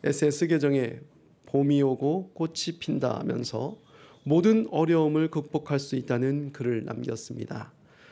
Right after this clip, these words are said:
봄은 때가 되니 알아서 오는 것이고 꽃은 봄이 오니 따라서 피는 것입니다.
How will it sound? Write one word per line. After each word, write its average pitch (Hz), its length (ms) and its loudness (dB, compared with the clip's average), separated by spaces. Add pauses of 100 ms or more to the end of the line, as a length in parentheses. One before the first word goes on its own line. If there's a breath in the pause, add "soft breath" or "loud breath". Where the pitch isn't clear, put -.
(200 soft breath)
봄은 170 360 4
때가 170 220 2
되니 147 440 2
알아서 123 420 -2
오는 123 380 -2
것이고 123 560 -6 (800 soft breath)
꽃은 175 540 0
봄이 160 260 2
오니 135 540 0
따라서 139 460 -2
피는 143 260 -2
것입니다. 113 600 -8